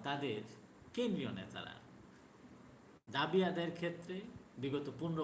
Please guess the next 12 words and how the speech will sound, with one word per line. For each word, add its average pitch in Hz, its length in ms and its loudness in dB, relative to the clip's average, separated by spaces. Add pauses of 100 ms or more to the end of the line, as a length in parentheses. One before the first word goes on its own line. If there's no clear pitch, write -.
(120)
বছরেও 170 420 4 (680)
যেমন 123 300 0 (220)
মাঠ 143 200 2 (180)
গরম 113 280 0
করতে 110 260 -6 (220)
পারেননি, 165 440 4 (960)
অন্তর্বর্তী 196 500 2 (100)
সরকারের 127 460 -2
পরবর্তী 139 480 -2 (140)
সময়েও 160 340 2 (920)
বিএনপি 220 380 10 (100)
যে 135 60 6